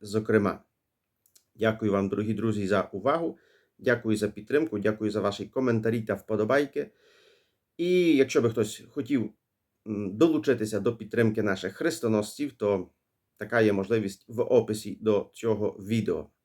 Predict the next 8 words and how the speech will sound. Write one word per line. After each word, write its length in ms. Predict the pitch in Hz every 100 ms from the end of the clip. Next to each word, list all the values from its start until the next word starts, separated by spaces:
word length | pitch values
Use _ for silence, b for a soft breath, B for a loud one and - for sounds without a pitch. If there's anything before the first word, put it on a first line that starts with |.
| _ _ b b b b _ -
Е, 200 | 98 - _ _ _
молімося 720 | 170 160 117 113 98 107 95
за 400 | 95 101 90 87 - _ _ _ _ _ _ _ - _
церкву, 560 | - 156 160 - 139 -
молімося 500 | 110 110 104 92 85
за 120 | 95
пана 400 | 95 92 95 - 110
Евгеніо 760 | 104 98 139 147 135 120 113